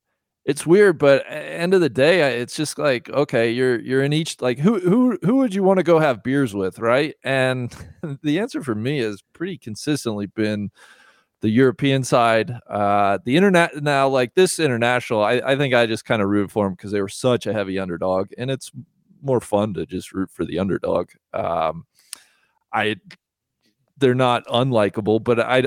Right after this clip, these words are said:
I don't get quite that same sense of, like, "Oh, no, dude, I would love to go have beers." I, I think I would learn a lot. I think it would be an interesting dinner having beers with those guys. But, um, uh, yeah,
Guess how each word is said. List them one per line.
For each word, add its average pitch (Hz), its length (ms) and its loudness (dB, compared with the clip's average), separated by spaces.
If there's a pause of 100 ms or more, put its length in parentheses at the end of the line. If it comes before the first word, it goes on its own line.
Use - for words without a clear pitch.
I 131 80 2
don't 120 200 0
get 113 240 -4
quite 107 340 0
that 95 180 -2
same 101 280 -4
sense 98 320 -4
of, 90 100 -10
like, 87 260 -4
"Oh, 95 200 -2
no, 85 340 -4
dude, 87 180 -4
I 95 80 0
would 95 180 -4
love 92 260 -4
to - 60 -12
go 92 160 -6
have - 220 -10
beers." 98 500 -4
I, 117 160 0
I 117 120 -4
think 131 160 2
I 110 60 4
would 90 100 -2
learn 95 280 -2
a 156 60 4
lot. 95 380 2
I 104 100 0
think 113 160 -2
it 117 60 0
would 95 80 0
be 101 140 -4
an 90 100 -4
interesting 95 680 -2
dinner 92 420 -4 (100)
having 95 280 -4
beers 90 300 -6
with 85 120 -10
those 87 220 -6
guys. 92 480 -2
But, 92 240 0 (160)
um, 85 420 -2 (880)
uh, 160 340 0
yeah, 180 360 2